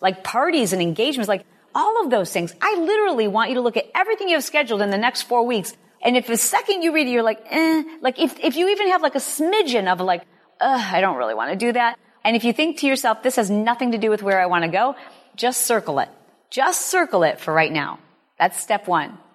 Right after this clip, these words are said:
By sharing some examples with you, I know you're going to start to feel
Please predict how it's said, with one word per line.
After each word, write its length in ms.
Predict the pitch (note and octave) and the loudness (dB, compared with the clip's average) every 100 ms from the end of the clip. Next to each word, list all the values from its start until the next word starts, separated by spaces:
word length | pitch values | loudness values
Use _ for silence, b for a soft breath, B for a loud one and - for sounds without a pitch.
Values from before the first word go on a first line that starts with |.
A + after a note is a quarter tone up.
| - | -8
By 160 | E3+ F#3+ | -2 -2
sharing 400 | - C4+ C#4 C#4 | 0 2 2 0
some 200 | B3 G3 | 0 0
examples 500 | E3+ E3+ F3+ F#3 E3 | 0 0 0 0 -2
with 180 | E3+ D#3+ | -2 0
you, 140 | D#3+ | 0
I 180 | D3 F3+ | 2 0
know 260 | F3+ F3+ | 2 2
you're 200 | F3+ F3+ | 2 0
going 400 | D3+ F3 E3+ F3 | -2 0 0 0
to 160 | E3 F3 | -4 -6
start 480 | - - F3 D#3+ E3 | -4 -2 2 0 0
to 100 | E3 | -4
feel 600 | - - D#3 D#3 F3 F3+ | -4 -4 0 2 2 -2